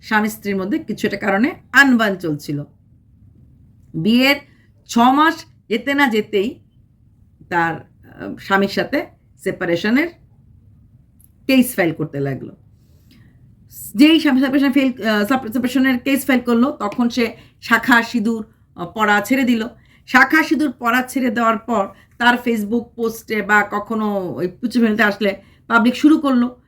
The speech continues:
"শাখা কই, সিঁদুর কই, শাখা কই, সিঁদুর কই, হ্যাঁ, কেন তুমি শাখা পরছো না?" এ, আ, এর ঠিক বিয়ের, আহ, এক বছর আগে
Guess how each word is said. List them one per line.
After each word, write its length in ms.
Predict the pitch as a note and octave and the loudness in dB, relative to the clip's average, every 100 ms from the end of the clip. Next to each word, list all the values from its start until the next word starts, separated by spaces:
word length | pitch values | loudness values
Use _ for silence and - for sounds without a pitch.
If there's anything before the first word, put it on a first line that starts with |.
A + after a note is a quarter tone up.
| _ - | _ 0
"শাখা 260 | A#3+ B3+ B3 | 2 4 2
কই, 280 | B3+ A#3+ | 2 -2
সিঁদুর 300 | A#3 B3+ B3+ | -2 -2 -2
কই, 300 | A#3+ B3 A#3+ | -4 -4 -2
শাখা 340 | A#3+ A#3+ B3+ A#3+ | -2 -2 0 0
কই, 260 | A#3+ A#3+ | 0 -4
সিঁদুর 300 | A3+ A#3+ A#3+ | -2 -2 -2
কই, 240 | - A#3 A#3 - _ - | -2 -4 -4 -8 _ -4
হ্যাঁ, 280 | C#4+ D4 G#3+ - - - | 0 2 0 -10 -8 2
কেন 200 | B3+ C#4 | 2 2
তুমি 180 | C4 | -2
শাখা 260 | C4 A#3+ B3 | -2 -2 -4
পরছো 340 | B3 A3+ - | -6 -8 -6
না?" 160 | A3+ A#3 _ _ _ _ - | -6 -8 _ _ _ _ -6
এ, 140 | A3+ G#3+ - | -4 -4 2
আ, 280 | B3 A#3+ - _ | 4 4 0 _
এর 280 | A#3+ D#4+ D4 - | 0 0 0 -2
ঠিক 400 | - E4+ A#3 F3 | 4 4 2 -6
বিয়ের, 300 | F#3 C#4+ D#4 D#4+ - _ _ | 0 2 2 0 -8 _ _
আহ, 280 | - G3 - - | -2 -2 -2 0
এক 220 | C4+ A#3+ | 0 2
বছর 300 | D#4+ E4+ D4 | 0 2 2
আগে 280 | A#3 A3+ | 2 0